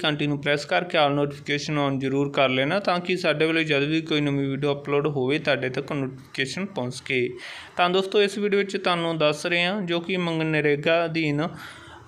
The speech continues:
ਜ਼ਿਲ੍ਹਾ ਸੰਗਰੂਰ ਅੰਦਰ ਜੋ ਭਰਤੀ ਕੀਤੀ ਜਾ ਰਹੀ ਹੈ ਵੱਖ-ਵੱਖ ਪੋਸਟਾਂ 'ਤੇ, ਠੀਕ ਹੈ ਜੀ। ਜੋ ਪੋਸਟਾਂ ਰਹਿਣ ਵਾਲੀਆਂ ਨੇ ਇਸ ਵਿੱਚ ਟੋਟਲ ਛੇ ਤਰ੍ਹਾਂ ਦੀਆਂ ਜੋ ਪੋਸਟਾਂ ਰਹਿਣ ਵਾਲੀਆਂ ਨੇ and ਇਹ, ਇਹਨਾਂ ਦੀ ਜੋ ਕੁਆਲੀਫਿਕੇਸ਼ਨ ਪਲੱਸ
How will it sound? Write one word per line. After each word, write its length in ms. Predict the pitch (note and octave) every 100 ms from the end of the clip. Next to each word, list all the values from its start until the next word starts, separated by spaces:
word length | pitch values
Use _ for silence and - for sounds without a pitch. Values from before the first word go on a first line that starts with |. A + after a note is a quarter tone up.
| - D#3+
ਜ਼ਿਲ੍ਹਾ 320 | D#3 E3+ F#3+
ਸੰਗਰੂਰ 520 | F#3+ F3 D#3+ D#3 D#3 D#3+
ਅੰਦਰ 180 | D#3 D#3+
ਜੋ 180 | D#3+ D#3
ਭਰਤੀ 400 | D#3+ D3+ D3+ D3
ਕੀਤੀ 360 | D3+ D3 D3+ C#3+
ਜਾ 200 | C#3 C3+
ਰਹੀ 180 | C#3+ D3+
ਹੈ 60 |
ਵੱਖ-ਵੱਖ 440 | C#3+ C#3+ D#3 D3 -
ਪੋਸਟਾਂ 480 | C#3 C3 C3 C#3+
'ਤੇ, 220 | C#3 E3 F#3 -
ਠੀਕ 160 | E3+ F3
ਹੈ 60 | F3
ਜੀ। 120 | F3+
ਜੋ 180 | F3 F#3 F#3
ਪੋਸਟਾਂ 420 | F3 F3 F3+ E3+
ਰਹਿਣ 200 | D#3 F3+
ਵਾਲੀਆਂ 320 | F3+ E3 D#3
ਨੇ 200 | D3+ E3+
ਇਸ 160 | D#3 D#3+
ਵਿੱਚ 220 | D3 E3+ A3+ - - - - - - - - - - - -
ਟੋਟਲ 400 | F#3+ F#3+ G#3+ G#3+
ਛੇ 220 | G#3+ F#3+
ਤਰ੍ਹਾਂ 280 | F#3 G3 F#3+
ਦੀਆਂ 140 | F#3 F#3
ਜੋ 120 | F#3
ਪੋਸਟਾਂ 480 | F3+ E3 E3 E3 F3
ਰਹਿਣ 220 | D#3+ D3+ F3+
ਵਾਲੀਆਂ 340 | F3 E3 D#3+
ਨੇ 120 | D#3+ E3 - E3
and 220 | E3 E3+
ਇਹ, 400 | F3 E3+ D#3+ E3
ਇਹਨਾਂ 340 | F3 F3 F3+
ਦੀ 140 | F3 E3+
ਜੋ 140 | E3+
ਕੁਆਲੀਫਿਕੇਸ਼ਨ 880 | E3+ D#3+ D3 D3+ D#3 E3 D#3+ E3+ D#3+ D#3+
ਪਲੱਸ 280 | E3 D3+